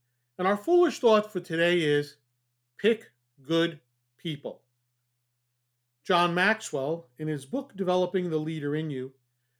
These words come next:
has a chapter on staff development. In that particular chapter, he talks about the politician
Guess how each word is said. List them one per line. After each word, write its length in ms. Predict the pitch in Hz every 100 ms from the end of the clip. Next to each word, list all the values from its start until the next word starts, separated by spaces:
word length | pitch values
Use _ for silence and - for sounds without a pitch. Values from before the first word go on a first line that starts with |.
| -
has 220 | 202 220
a 40 |
chapter 480 | 220 277 302 311 285
on 200 | 233 214
staff 480 | - - 160 156 -
development. 560 | 147 147 143 127 98 _ _ _ _ _ _ _ _ _ _
In 120 | 156
that 180 | 185 240
particular 480 | 233 220 208 175 170
chapter, 480 | - 269 277 277 233
he 160 | 233
talks 380 | 247 277 262 254
about 280 | 220 214 202
the 80 | -
politician 800 | - 208 185 - 247 - 190